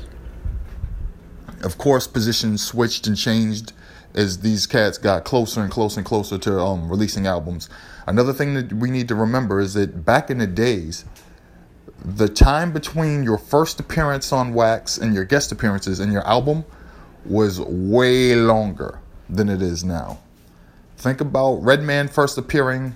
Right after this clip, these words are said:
on a s-, on two songs on E P M D's album in nineteen ninety. We don't hear his album for years.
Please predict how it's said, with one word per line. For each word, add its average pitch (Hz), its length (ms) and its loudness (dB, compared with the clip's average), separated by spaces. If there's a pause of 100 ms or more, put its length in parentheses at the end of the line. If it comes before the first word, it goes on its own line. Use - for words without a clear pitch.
(140)
on 117 200 2
a - 20 0
s-, - 260 -6
on 107 240 2
two 151 200 -4
songs 131 420 -2
on 113 140 -2
E 120 80 -2
P 123 160 -6
M 117 120 0
D's 113 180 0
album 107 260 2
in 101 60 0
nineteen 104 300 -2
ninety. 107 380 0 (2000)
We 127 240 4
don't 139 220 0
hear 127 220 2
his 117 200 0
album 98 480 2 (360)
for 107 220 0
years. 98 640 0